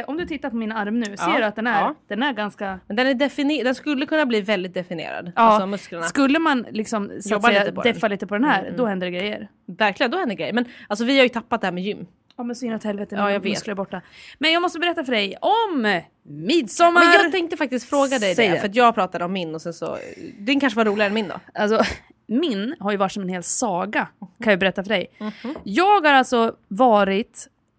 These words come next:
Speaker 1: Jag har varit på en
Speaker 2: Det är en
Speaker 1: camping.
Speaker 2: saga.
Speaker 1: En liten, liten camping i Askersund.
Speaker 2: Var ligger det?
Speaker 1: Eh, för er som inte vet, och förlovits, eh, den här sjön, det är en utav sjöarna, de här stora. Det är inte Vänern, Vättern, den här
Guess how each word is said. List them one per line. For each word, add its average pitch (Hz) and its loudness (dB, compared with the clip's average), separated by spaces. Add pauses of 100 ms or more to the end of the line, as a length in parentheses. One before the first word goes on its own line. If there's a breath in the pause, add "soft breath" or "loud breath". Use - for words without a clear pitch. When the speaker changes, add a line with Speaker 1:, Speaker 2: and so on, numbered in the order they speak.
(420)
Speaker 1:
Jag 262 4
har 320 10
varit 302 4
på 285 -2
en 277 0
Speaker 2:
Det - -6
är 339 -2
en 277 -2
Speaker 1:
camping. 196 -6
Speaker 2:
saga. 208 -10 (200)
Speaker 1:
En 302 0
liten, 311 -2
liten 226 -2
camping 269 -2 (280)
i 220 2
Askersund. 220 -2 (400 soft breath)
Speaker 2:
Var 285 2
ligger 302 0
det? 294 0
Speaker 1:
Eh, 254 8
för 330 -4
er 339 0
som 277 -2
inte 208 -4
vet, 202 -4
och 208 -4
förlovits, 202 -6 (120)
eh, 196 2
den 262 4
här 277 4
sjön, 269 2
det 269 2
är 330 8
en 320 4
utav 240 2
sjöarna, 208 2
de 190 -8
här 185 0
stora. 202 0
Det 220 -4
är - -10
inte 269 2
Vänern, 196 2
Vättern, 226 2
den 220 2
här 240 2